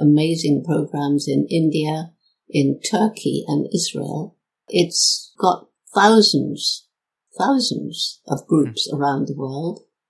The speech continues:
Speaker 1: We've got members in kindergarten. We've got members in university, everything in between. Even some adult groups now, like the staff of a big corporation who kind of act as watchdogs,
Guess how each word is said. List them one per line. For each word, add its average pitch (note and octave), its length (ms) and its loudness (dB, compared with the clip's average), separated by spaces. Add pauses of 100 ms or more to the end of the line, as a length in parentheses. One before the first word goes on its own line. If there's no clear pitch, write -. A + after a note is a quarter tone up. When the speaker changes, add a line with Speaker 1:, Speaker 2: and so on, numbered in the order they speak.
(220)
Speaker 1:
We've E3+ 240 0
got E3 220 0
members F3+ 440 4
in D#3 200 2
kindergarten. E3+ 880 0 (640)
We've D3+ 200 0
got D3+ 240 0
members E3 420 2
in - 180 4
university, E3 960 0 (500)
everything E3+ 400 4
in D#3+ 140 4
between. D3 800 0 (360)
Even G3 300 6
some E3 300 2
adult F3 500 4
groups F3+ 340 0
now, F3+ 240 0
like F3 180 -2
the D#3 100 -2
staff E3 480 0
of D#3 160 -4
a D#3 100 -4
big F3+ 220 2
corporation E3 920 -2 (440)
who E3 100 0
kind D#3+ 240 2
of E3 80 0
act - 340 -4
as - 180 -2
watchdogs, - 1000 -4